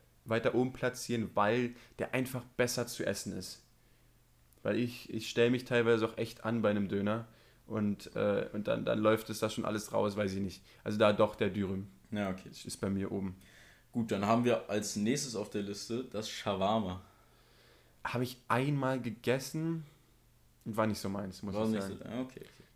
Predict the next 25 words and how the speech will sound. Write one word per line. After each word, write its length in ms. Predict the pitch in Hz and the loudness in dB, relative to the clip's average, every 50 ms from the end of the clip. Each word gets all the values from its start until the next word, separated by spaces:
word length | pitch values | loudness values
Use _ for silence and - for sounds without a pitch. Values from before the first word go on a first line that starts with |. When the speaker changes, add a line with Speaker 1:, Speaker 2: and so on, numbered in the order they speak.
| - 95 | -10 -8
Speaker 1:
Deshalb, 320 | - - 104 101 98 92 - - - - | -4 0 2 2 2 2 0 -6 -8 -4
ähm, 180 | - 104 98 98 | -2 0 2 2
aber 160 | - 107 113 | 4 4 4
kann 220 | 110 - 123 123 123 | 4 6 6 6 6
ich 100 | 120 120 | 6 4
jetzt, 180 | 127 117 - | 2 0 0
ist 80 | - - | 0 0
auch 120 | 110 113 | 0 0
schon 180 | - - 127 120 110 - - | 2 0 0 0 0 0 2
relativ 340 | 117 120 117 - - - | 4 4 4 2 0 0
lange 160 | 120 113 117 113 | 0 2 4 4
her, 300 | 110 113 120 127 127 127 - - - - - | 4 4 4 2 2 -2 -6 -14 -20 -8 -4
also 160 | - 110 107 | -2 -2 -2
kann 180 | - - 113 113 | 0 2 2 2
ich 80 | 113 | 2
jetzt 200 | 120 117 117 - | 2 0 -2 0
keinen 240 | - 123 113 113 110 | 0 2 2 2 0
qualitativen 840 | - - 113 110 110 107 110 110 - - - 107 98 104 101 101 98 - - - - - - - - _ | 2 2 2 2 2 0 -2 -6 -6 -4 -2 -2 0 0 0 0 -2 -4 -10 -20 -20 -20 -20 -20 -16 _
Beitrag 480 | - 98 95 95 95 - - 98 95 - | -2 0 0 0 0 -2 -4 -4 -4 -6
zu 240 | - - 101 - - | -8 -10 -10 -8 -6
abgeben. 560 | 107 101 - - - 98 98 87 92 90 - | -8 -10 -10 -10 -10 -8 -8 -6 -6 -6 -4
Speaker 2:
Okay. 320 | 123 127 131 - - - - - - - _ - - - - - - _ _ _ _ | -6 -6 -4 -6 -6 -6 -8 -12 -20 -20 _ -20 -20 -20 -20 -20 -20 _ _ _ _
Dann 360 | - 107 117 135 127 113 - - | 4 4 6 6 4 2 -2 0
haben 280 | 95 104 113 117 113 | 2 2 4 4 4
wir, 360 | 110 113 110 107 101 95 92 | 4 4 4 4 4 0 -4